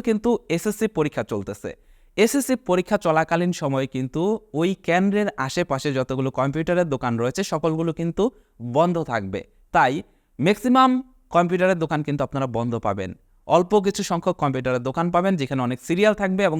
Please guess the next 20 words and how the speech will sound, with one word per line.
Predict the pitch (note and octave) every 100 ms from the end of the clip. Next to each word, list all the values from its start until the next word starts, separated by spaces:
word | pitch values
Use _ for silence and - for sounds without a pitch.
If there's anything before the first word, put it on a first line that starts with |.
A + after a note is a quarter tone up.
| D3+
সেই | G#3+ A3
সিরিয়ালে | A3+ A3 G#3+ G#3
যদি | G3+ F#3+
পড়ে | F#3 F#3
যান | F#3 D#3+
তাহলে | E3 F3
কিন্তু | F3 F3 G#3 - _ - D3+
আপনি | - D#3+ -
চাইলেও | F3+ G#3 F#3 G3+ -
কোরিয়াতে | E3 E3+ E3+ D#3+
যাওয়ার | C3 B2+ B2+
জন্য | C#3+ F#3 D#3+
যে | C#3 - C#3
আবেদন, | E3+ F3 D#3 F#3+ B2
আপনার | - A#2+
যে | B2+ -
স্বপ্ন, | F3+ - E3+ - _ _ -
সেটা | A3 G#3
কিন্তু | F#3 F3
পূরণ | A3